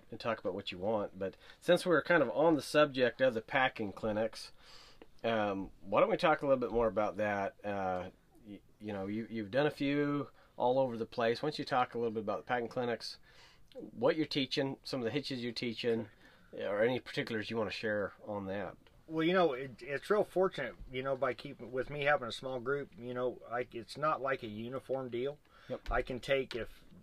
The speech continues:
Speaker 2: like with this one, I had one guy that had packed a bunch, he knew his hitches.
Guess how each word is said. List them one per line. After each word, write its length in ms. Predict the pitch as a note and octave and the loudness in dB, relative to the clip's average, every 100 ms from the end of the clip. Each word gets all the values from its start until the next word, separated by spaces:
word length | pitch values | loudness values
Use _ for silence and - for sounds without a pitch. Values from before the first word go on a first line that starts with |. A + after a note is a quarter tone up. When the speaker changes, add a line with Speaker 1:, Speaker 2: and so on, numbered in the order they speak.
| - A2+ | -20 -10
Speaker 2:
like 200 | A2 B2 - | -4 -4 -2
with 160 | B2 - | -4 -2
this 240 | D3 - | -4 -4
one, 120 | A2 | -8
I 100 | G#2+ | -6
had 160 | A2+ A2+ | -4 -4
one 180 | A#2 A#2+ | -6 -4
guy 160 | A#2+ A#2 | -2 -2
that 140 | G#2 | -4
had 160 | G2+ - | -8 -4
packed 300 | A#2+ A#2 G#2+ | -2 -2 -6
a 20 | |
bunch, 300 | A#2 B2+ B2 | -6 -6 -6
he 80 | A2 | -10
knew 160 | G#2+ | -6
his 160 | A2 G2+ | -6 -4
hitches. 460 | B2+ B2 C3 A#2+ | -4 -2 -4 -6